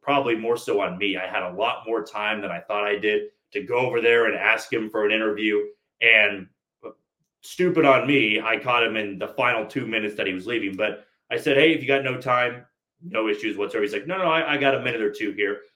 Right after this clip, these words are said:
So just started rapid firing in some questions. And I wanted to make sure that I got his health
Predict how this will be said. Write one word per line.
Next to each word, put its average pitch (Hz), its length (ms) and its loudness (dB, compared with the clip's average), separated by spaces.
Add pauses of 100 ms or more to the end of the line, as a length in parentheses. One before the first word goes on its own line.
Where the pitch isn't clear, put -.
So 117 240 -8
just 127 160 -6
started 107 300 -4
rapid 139 380 0
firing 117 380 0
in 101 180 -6
some - 180 -18
questions. 95 600 -6 (280)
And 156 140 4
I 151 80 4
wanted 220 320 6
to 214 80 4
make 190 180 4
sure 107 500 0 (320)
that 127 360 2 (400)
I 123 140 0
got 147 280 -2
his 117 160 -4
health - 440 -2